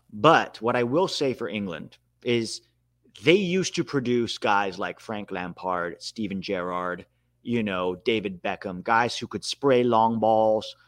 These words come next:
who were physical, who could, you know, arrive late in the box and score goals,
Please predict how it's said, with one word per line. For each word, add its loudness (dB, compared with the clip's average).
who -2
were 0
physical, 2
who -6
could, -4
you 0
know, 0
arrive 2
late -2
in -6
the -4
box -2
and -8
score -2
goals, -2